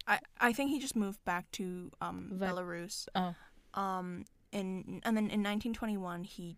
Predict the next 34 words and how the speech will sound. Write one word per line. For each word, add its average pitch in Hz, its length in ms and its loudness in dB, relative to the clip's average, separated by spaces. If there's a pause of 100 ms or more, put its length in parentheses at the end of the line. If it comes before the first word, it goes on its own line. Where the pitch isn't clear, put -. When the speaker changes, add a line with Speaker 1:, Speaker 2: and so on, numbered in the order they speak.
(120)
Speaker 1:
became 170 640 -8
an 165 280 -6
art - 200 -2
teacher 185 440 -8
at 170 240 -4
a 170 220 -4
Jewish 160 320 -6 (100)
boys' 165 400 -4 (120)
shelter. 294 540 -4 (1120)
Speaker 2:
Okay. 311 360 8
Speaker 1:
So 233 80 6
it's 214 100 -2
like 214 120 -2
an 196 200 -2
orphanage, 190 680 -2
but - 120 -2
for 175 140 -6
Jewish - 580 -6 (220)
boys. - 440 -10 (800)
Speaker 2:
Okay. 208 260 -2 (680)
Speaker 1:
And 233 240 6
then 220 320 4
finally 214 580 2
in 190 100 -4
nineteen 185 320 -4
twenty-two, 180 500 -6
he 180 200 -10
was 175 280 -4
able 175 240 -6
to - 120 -10
go - 160 -4
back - 220 -4 (140)
to - 100 -12
France, - 760 -8